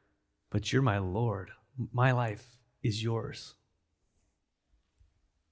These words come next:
James says God resists the proud, but gives grace to the humble.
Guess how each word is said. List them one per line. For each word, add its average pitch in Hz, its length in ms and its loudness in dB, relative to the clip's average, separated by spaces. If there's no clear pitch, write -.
James 123 300 2
says 117 260 2
God 117 320 0
resists 113 400 4
the - 80 -6
proud, 107 400 2
but 107 300 -4
gives 110 500 2
grace 120 520 4
to 117 160 -2
the 107 120 0
humble. 117 580 -2